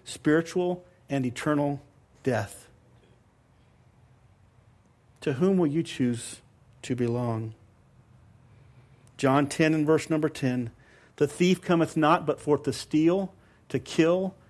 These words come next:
and to destroy. But I am come that you might have life, and that you might have it abundantly."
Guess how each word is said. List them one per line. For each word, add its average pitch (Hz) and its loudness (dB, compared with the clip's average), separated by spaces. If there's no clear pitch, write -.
and 139 -2
to 156 -2
destroy. 135 -2
But 127 0
I 143 6
am 165 2
come 156 2
that 120 -2
you 139 0
might 143 0
have 139 -2
life, 123 -4
and 127 -4
that 131 -4
you 135 0
might 127 0
have 131 -4
it - -10
abundantly." 101 -10